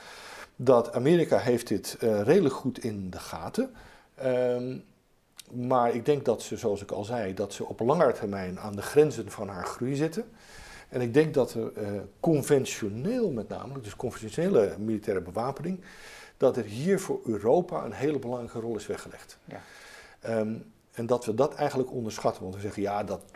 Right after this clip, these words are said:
Speaker 1: de Chinese militaire exp-, expansie, dat is in de Stille Zuidzee, dat is in de
Speaker 2: Nee.
Speaker 1: Indische Oceaan,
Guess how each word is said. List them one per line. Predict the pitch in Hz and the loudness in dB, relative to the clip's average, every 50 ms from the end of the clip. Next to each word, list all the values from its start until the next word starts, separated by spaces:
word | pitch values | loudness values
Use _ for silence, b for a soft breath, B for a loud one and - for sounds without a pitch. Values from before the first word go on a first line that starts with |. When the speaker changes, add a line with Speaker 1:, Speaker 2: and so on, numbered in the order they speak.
| - - - | -20 -12 -10
Speaker 1:
de | - | -8
Chinese | 110 - - - 123 127 123 120 | -8 -6 -4 0 2 2 2 2
militaire | 123 123 117 110 123 113 107 | 0 0 -2 -2 -2 -2 -4
exp-, | 101 - - 131 123 - - | -4 -2 -2 -2 -2 -2 -6
expansie, | - - - - 135 123 - - 120 | -10 -4 -2 0 0 0 -2 -2 -4
dat | 104 95 87 | -4 -4 -4
is | 92 92 - - | -6 -8 -8 -8
in | 117 110 104 | -6 -4 0
de | 107 104 104 98 | 2 2 2 0
Stille | - - 139 131 120 | -2 0 0 0 2
Zuidzee, | 127 143 143 156 147 - - 156 147 139 131 | 4 4 4 4 2 2 2 4 4 4 4
dat | 110 98 90 | 2 0 -2
is | - 104 | -4 -6
in | 107 | -6
de | 110 | -6
Speaker 2:
Nee. | 113 - | -4 -2
Speaker 1:
Indische | 139 143 135 - - 135 | -2 -2 -2 -2 -4 -4
Oceaan, | 110 117 - - 127 120 120 120 117 | -4 -4 -2 0 0 0 0 -2 -6